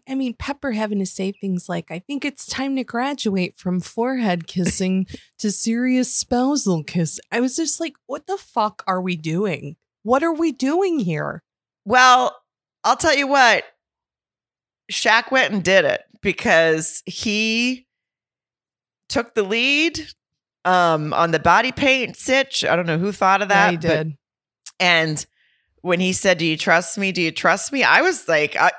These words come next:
Speaker 2: I do." <laughs> I wanted to be like, "I,
Speaker 1: <laughs>
Speaker 2: I, if
Speaker 1: I
Speaker 2: she doesn't, I do."
Speaker 1: <laughs> Yeah. Yeah. We, we, we, yep. We're in total support. Keep going.
Speaker 2: Yeah. And
Speaker 1: Yeah.
Speaker 2: the way he just sort of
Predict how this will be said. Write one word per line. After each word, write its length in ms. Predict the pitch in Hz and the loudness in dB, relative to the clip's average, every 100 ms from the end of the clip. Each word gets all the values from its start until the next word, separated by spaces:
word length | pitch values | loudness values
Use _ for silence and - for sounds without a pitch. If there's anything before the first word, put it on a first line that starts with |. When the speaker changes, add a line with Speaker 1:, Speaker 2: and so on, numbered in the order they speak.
| - | 6
Speaker 2:
I 240 | 226 294 | 8 8
do." 120 | 349 359 | 6 6
<laughs> 0 | |
I 560 | 339 349 - 320 - | 6 6 6 6 6
wanted 480 | 392 - 403 - 381 | 4 4 2 4 2
to 80 | - | 4
be 60 | 392 | 6
like, 220 | 349 - | 6 6
"I, 440 | 277 277 - 269 - | 6 6 8 6 4
Speaker 1:
<laughs> 80 | - | 4
Speaker 2:
I, 160 | 254 - - 381 330 440 427 | 4 4 2 2 4 2 2
if 60 | 330 | 4
Speaker 1:
I 80 | 190 | 6
Speaker 2:
she 140 | 226 370 | 6 6
doesn't, 420 | 349 320 - 311 | 6 4 2 6
I 160 | 277 311 339 339 - - 339 539 - 294 | 6 6 6 6 4 2 2 0 0 -2
do." 120 | 370 | -2
Speaker 1:
<laughs> 100 | - - _ | -4 -20 _
Yeah. 340 | 233 - - - - 427 415 - | -4 -2 -6 -6 -4 -2 -2 2
Yeah. 240 | 202 196 180 349 339 | 4 4 2 -4 -6
We, 300 | 262 285 311 | 2 4 4
we, 500 | 214 262 302 311 311 | 2 2 4 4 2
we, 320 | 262 285 247 - - | 2 0 -2 -8 -6
yep. 420 | 226 254 269 - - | 2 4 4 0 -4
We're 180 | 262 277 | 0 2
in 100 | 220 | 2
total 280 | 269 285 | 2 2
support. 560 | 277 330 - 226 190 190 | 2 -2 0 2 2 -2
Keep 180 | 262 226 | -8 -4
going. 380 | 214 175 175 180 | -2 0 -2 -6
Speaker 2:
Yeah. 540 | 226 214 214 196 156 | 2 4 6 6 4
And 180 | - 185 | 2 0
Speaker 1:
Yeah. 20 | |
Speaker 2:
the 80 | 180 | 0
way 200 | 170 170 | 0 0
he 200 | 185 220 | -2 -6
just 280 | 175 170 - | -6 -8 -6
sort 220 | 190 170 | -2 -2
of 160 | 165 | -2